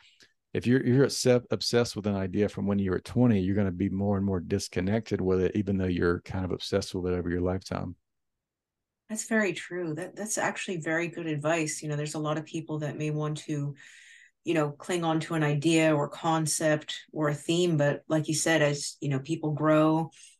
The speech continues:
Speaker 2: uh, hopefully they grow and you become more distance with that. Do you,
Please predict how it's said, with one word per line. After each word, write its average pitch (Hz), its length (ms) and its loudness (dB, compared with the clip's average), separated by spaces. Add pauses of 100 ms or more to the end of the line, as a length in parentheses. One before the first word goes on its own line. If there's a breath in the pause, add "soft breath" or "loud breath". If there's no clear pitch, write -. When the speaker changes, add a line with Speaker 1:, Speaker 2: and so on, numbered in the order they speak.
(300 loud breath)
Speaker 2:
uh, 151 100 -2
hopefully 185 360 4
they 151 160 4
grow 151 480 4
and 139 640 0
you 165 120 0
become 160 280 2
more 151 200 2
distance 156 480 0
with 151 160 -4
that. 143 240 0
Do 190 80 -6
you, 196 220 0